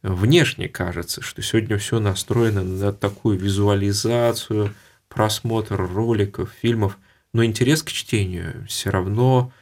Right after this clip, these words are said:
существует. И мне думается, может быть, я ошибаюсь, он возрастает. Вот в связи с появлением огромного количества электронных носителей, электронных книг, планшетов,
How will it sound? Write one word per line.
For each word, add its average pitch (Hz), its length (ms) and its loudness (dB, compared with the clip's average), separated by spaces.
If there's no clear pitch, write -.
существует. - 800 2
И 104 100 0
мне 107 220 4
думается, 160 640 0
может 110 240 0
быть, 98 180 0
я 95 80 2
ошибаюсь, 95 400 -2
он 101 140 2
возрастает. 120 760 2
Вот - 120 -10
в - 20 -10
связи 107 320 0
с 104 360 -2
появлением 107 500 2
огромного 95 460 0
количества 101 640 -2
электронных 139 720 2
носителей, 98 560 0
электронных 101 560 0
книг, 110 360 -2
планшетов, 95 800 -2